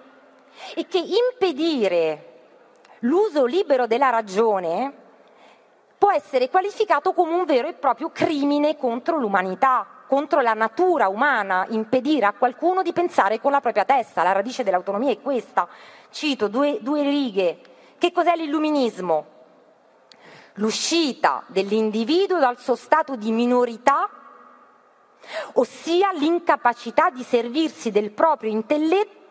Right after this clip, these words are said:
intelletto, scusate, minorità di cui è responsabile. E troviamo di nuovo il termine responsabilità.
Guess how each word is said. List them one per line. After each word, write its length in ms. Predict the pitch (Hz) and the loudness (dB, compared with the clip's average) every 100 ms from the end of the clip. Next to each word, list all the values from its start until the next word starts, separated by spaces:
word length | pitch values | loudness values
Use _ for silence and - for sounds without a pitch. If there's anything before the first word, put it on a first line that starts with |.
| - | -4
intelletto, 1000 | 262 311 294 196 208 226 302 - - 415 | -2 0 -2 -2 0 0 0 -4 -2 -2
scusate, 580 | - - 208 262 349 247 | -4 -8 0 2 0 -2
minorità 560 | 285 359 320 311 - 453 | 0 2 0 0 0 0
di 100 | 330 | -2
cui 220 | - 262 | -2 0
è 100 | 226 | 0
responsabile. 1120 | 196 208 - 190 170 180 156 147 151 139 123 - - _ - - | -2 -6 -6 -10 -2 0 0 -2 -4 -6 -6 -14 -20 _ -20 -10
E 120 | 214 | -6
troviamo 340 | 208 233 233 233 | -2 0 2 2
di 60 | |
nuovo 160 | 240 233 | 0 0
il 80 | 220 | 2
termine 320 | 240 220 226 | 0 2 0
responsabilità. 880 | 226 - 226 208 233 226 233 226 | 0 -2 -2 2 0 0 0 0